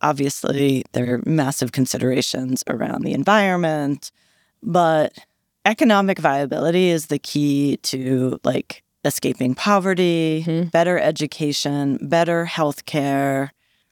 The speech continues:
Speaker 1: you name it. And I think that security and independence and the freedom that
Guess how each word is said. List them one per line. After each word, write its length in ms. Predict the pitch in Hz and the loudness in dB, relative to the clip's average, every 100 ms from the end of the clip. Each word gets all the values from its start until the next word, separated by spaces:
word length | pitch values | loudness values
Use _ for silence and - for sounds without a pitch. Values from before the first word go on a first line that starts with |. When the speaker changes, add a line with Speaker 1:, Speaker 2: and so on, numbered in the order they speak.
| _ | _
Speaker 1:
you 340 | 202 190 240 220 | -2 4 6 6
name 280 | 175 156 175 | 4 2 2
it. 220 | 208 - _ _ _ _ - | 2 0 _ _ _ _ -4
And 140 | 165 156 | 0 0
I 100 | 147 | -2
think 420 | - 156 147 - | -2 -2 -2 -4
that 280 | 160 165 - | 0 2 0
security 600 | - 160 - 202 208 196 | -4 -4 2 2 4 2
and 160 | 147 160 | 2 2
independence 880 | 151 135 - 147 156 151 147 143 - | 2 0 -2 -2 2 2 2 0 -2
and 240 | 151 139 | 0 0
the 380 | 131 127 127 120 _ _ _ _ _ | 0 0 0 -4 _ _ _ _ _
freedom 800 | - - 202 190 190 175 160 156 - _ | -20 -2 2 2 2 2 2 0 -4 _
that 520 | 139 139 135 139 - | -2 0 2 0 -2